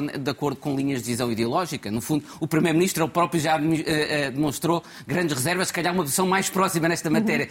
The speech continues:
Speaker 1: do doutor Pedro Passos Coelho que o doutor Luís, Luís Montenegro, e a minha posição é diferente da, da, da, da, da, da deles os três. E, portanto, a-, acho que é uma posição que, mas é, eh,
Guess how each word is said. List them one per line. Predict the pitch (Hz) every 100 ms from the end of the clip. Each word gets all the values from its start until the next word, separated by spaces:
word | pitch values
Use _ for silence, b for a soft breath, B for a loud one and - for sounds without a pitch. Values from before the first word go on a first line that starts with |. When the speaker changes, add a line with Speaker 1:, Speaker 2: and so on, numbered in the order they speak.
| B
Speaker 1:
do | B
doutor | 160 156 175
Pedro | 165 123
Passos | 160 -
Coelho | - 156 170 160
que | 165
o |
doutor | 160 156 170
Luís, | 151 156 135
Luís | 147 143 147 131
Montenegro, | 147 123 202 170
e |
a | 143
minha | 151
posição | 156 143 170 B B -
é | 175
diferente | 185 - 196 202 127
da, | 156
da, | 160 151 156
da, | 143 151
da, | 135 139 135
da, | 123 135 -
da | 123 131
deles | 120 139 127 120
os | 117
três. | 196 170 113
E, |
portanto, | 123 156 139 B B B B
a-, | 123 -
acho | 131
que | -
é | 156
uma | 156
posição | - 139 151 180 247 - _ _
que, | - 131 127 127
mas | 127 120
é, | 127
eh, | 120 135